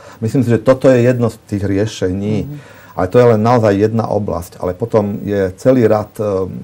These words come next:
Speaker 1: činností. My si to ani neuvedomíme, koľko energie spotrebujeme a kde všade ju spotrebúvame. A tam by sme si mohli my, e, kupovať a obklopovať sa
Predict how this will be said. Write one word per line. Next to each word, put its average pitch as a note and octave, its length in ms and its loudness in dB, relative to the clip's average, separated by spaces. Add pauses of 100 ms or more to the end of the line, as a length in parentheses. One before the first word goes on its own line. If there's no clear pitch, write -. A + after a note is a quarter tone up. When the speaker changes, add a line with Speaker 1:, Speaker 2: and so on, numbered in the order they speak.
Speaker 1:
činností. G2+ 800 -4 (560)
My G#2+ 80 -2
si A#2 160 -2
to A#2+ 80 0
ani A#2 160 4
neuvedomíme, G2+ 480 2
koľko - 320 -4
energie F#2+ 480 -2
spotrebujeme G2 1120 -4
a F2 160 -4
kde G2+ 160 -2
všade G#2+ 320 -4
ju F#2 80 -2
spotrebúvame. G#2+ 880 -8
A A#2 240 -6 (760)
tam D3 80 2
by D3+ 80 2
sme C3+ 160 0
si A2 160 -4
mohli A#2 480 2
my, G#2+ 480 -4
e, A#2+ 40 -6 (760)
kupovať A2 560 0
a E2+ 320 -4
obklopovať G2+ 560 -4
sa G2 100 -8